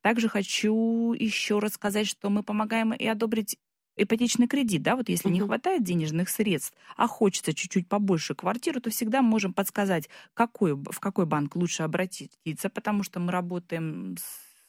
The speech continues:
Speaker 1: большим количеством банков, и они предоставляют для наших клиентов преференции. Это очень выгодно именно для
Speaker 2: Мгм.
Speaker 1: клиентов компании Инком. И мы просто не будем тратить ваше время, уже будем обращаться в те банки, которые подходят именно под вашу конкретную жилищную ситуацию, под, э, заработную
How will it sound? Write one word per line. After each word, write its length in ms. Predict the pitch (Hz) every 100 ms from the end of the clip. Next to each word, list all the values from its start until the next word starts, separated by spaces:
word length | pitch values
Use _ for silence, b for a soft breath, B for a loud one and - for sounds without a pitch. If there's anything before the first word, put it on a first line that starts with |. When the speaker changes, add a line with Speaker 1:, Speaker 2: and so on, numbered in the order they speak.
| -
Speaker 1:
большим 520 | - 185 - 202 160
количеством 580 | 139 139 - - 147 156
банков, 380 | 208 269 254 165
и 40 | 160
они 140 | 160
предоставляют 560 | 160 165 160 165 165 156
для 140 | 165
наших 320 | 165 160 165 - B B _
клиентов 460 | 180 180 175 165 -
преференции. 720 | 156 - 160 240 240 - 180
Это 160 | 160 170
очень 300 | 160 - 165
выгодно 500 | 160 160 160 156 151
именно 280 | 185 165 151
для 120 | 156
Speaker 2:
Мгм. 40 | 151
Speaker 1:
клиентов 380 | 165 156 - -
компании 520 | 160 151 156 151 147
Инком. 460 | 156 - 262 285 B B B
И 80 | 208
мы 120 | 208
просто 200 | 220 214
не 40 | 208
будем 180 | 214
тратить 300 | 208 202 -
ваше 200 | 190 190 202
время, 300 | 254 285 175
уже 180 | 160 165
будем 180 | 180
обращаться 400 | 180 185 190 175
в 60 | 175
те 100 | -
банки, 300 | 202 233 -
которые 540 | - 170 185 185 175 156
подходят 560 | 170 - - 202 170 B B -
именно 260 | 220 208
под 200 | 196 180
вашу 280 | 185 196 -
конкретную 480 | 160 151 165 175 156
жилищную 400 | 147 160 - 151
ситуацию, 600 | - - 165 156 - 147 B -
под, 240 | - 175 -
э, 180 | 160 185
заработную 560 | 220 269 202 180 156